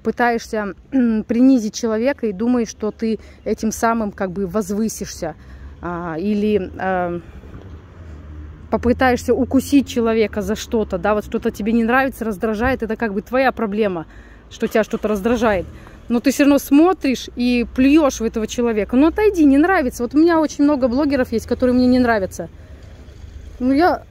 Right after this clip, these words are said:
просто отхожу в сторону и не смотрю, и всё. Человек делится своей частичкой,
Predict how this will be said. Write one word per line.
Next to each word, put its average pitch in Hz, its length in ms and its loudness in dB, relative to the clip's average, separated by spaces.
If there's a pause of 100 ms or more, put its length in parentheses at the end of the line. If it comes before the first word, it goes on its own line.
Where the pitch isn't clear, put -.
(140)
просто 359 280 2
отхожу 330 320 2
в - 40 -2
сторону 320 360 4
и 285 40 6
не 285 120 6
смотрю, 294 420 2
и 330 100 4
всё. 269 340 0 (720)
Человек 381 420 4
делится 269 600 4 (160)
своей 320 380 0
частичкой, 285 720 0